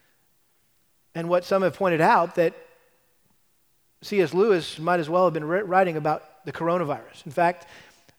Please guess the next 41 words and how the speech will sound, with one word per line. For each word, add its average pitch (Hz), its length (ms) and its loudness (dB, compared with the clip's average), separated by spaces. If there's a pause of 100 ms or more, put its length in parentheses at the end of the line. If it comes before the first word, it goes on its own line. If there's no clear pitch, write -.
(440)
several 196 340 4
have 156 120 -4
suggested 170 640 0
inserting 185 580 -2
coronavirus 165 960 0
every 185 280 0
time 180 360 -4
the 160 100 -2
atomic 170 600 -4
bomb 156 440 2
or 147 80 -6
bomb 160 380 0
is 139 140 -8
mentioned. 160 500 -6 (1700)
And 151 80 -10
so 247 60 4
let 285 40 2
me 269 80 -2
just 180 160 -4
read 180 260 -2
this 160 160 -2
for - 140 -10
you 143 180 -4
if 165 120 -8
you've 170 100 -8
not 175 160 0
had 175 140 -2
the, 147 180 0 (580)
the 156 140 -8
privilege 170 340 -6
of 139 80 -8
reading 175 240 -2
it 165 120 -6
yet. 156 440 -4 (1000)
This 190 160 -8
is 208 120 -4
what 180 220 0
C 175 240 -4
S 156 160 -2
Lewis 156 320 -6
wrote. 147 320 -4